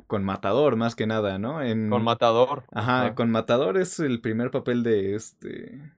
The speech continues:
Speaker 1: de Antonio Banderas, ¿no? En una película de Almodóvar y lo hace bastante bien. De hecho, no sé si ya vieron esta película.
Speaker 2: Sí.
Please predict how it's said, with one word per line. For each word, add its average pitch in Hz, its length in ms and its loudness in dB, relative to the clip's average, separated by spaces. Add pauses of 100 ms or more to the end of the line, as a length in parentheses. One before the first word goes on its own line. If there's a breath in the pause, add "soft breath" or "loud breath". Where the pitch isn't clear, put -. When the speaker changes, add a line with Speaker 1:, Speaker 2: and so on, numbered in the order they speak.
(1040)
Speaker 1:
de 117 220 0
Antonio 117 360 0
Banderas, 107 500 2
¿no? 131 220 -4
En 107 100 -2
una 113 220 -2
película 107 400 -2
de 98 80 0
Almodóvar 98 520 0
y 107 140 0
lo 101 160 2
hace 107 160 0
bastante 107 460 0
bien. 101 340 -2
De 110 100 6
hecho, 113 200 0
no 113 100 0
sé 110 120 -6
si 101 340 -4
ya 104 320 2
vieron 104 320 0
esta 104 200 -4
película. 117 560 -4 (340 loud breath)
Speaker 2:
Sí. - 280 -20